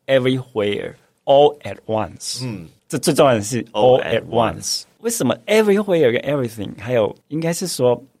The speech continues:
Speaker 1: every time，all at once，past，
Speaker 2: 同时。
Speaker 1: present and future，过去、未来、现在，all at once。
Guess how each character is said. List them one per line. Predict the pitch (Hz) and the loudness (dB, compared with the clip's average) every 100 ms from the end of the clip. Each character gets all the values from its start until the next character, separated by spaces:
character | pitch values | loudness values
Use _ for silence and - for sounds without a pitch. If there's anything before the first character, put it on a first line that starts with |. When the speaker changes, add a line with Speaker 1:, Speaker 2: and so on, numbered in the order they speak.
| _ | _
Speaker 1:
every | - 156 139 127 | -2 0 0 -6
time，all | - 113 104 - _ _ - 175 175 | -8 -10 -12 -20 _ _ 0 2 2
at | 123 - | -2 0
once，past， | 131 117 95 - - _ _ - - 143 135 135 - | 0 0 -4 -14 -16 _ _ -20 -10 -6 -6 -6 -8
Speaker 2:
同 | 85 | -10
时。 | - - - - | -14 -16 -18 -20
Speaker 1:
present | - 113 107 127 127 | -8 -6 -2 -4 -4
and | 117 107 | -8 -10
future， | - 113 - - - _ _ | -8 -6 -6 -10 -16 _ _
过 | - 147 | -2 0
去、 | 160 | 2
未 | 160 | 2
来、 | 131 | 2
现 | 104 117 | -2 -8
在， | 104 107 101 113 | -8 -12 -16 -14
all | - 120 | -4 -4
at | 117 - | -2 -6
once。 | 113 85 - | -8 -6 -10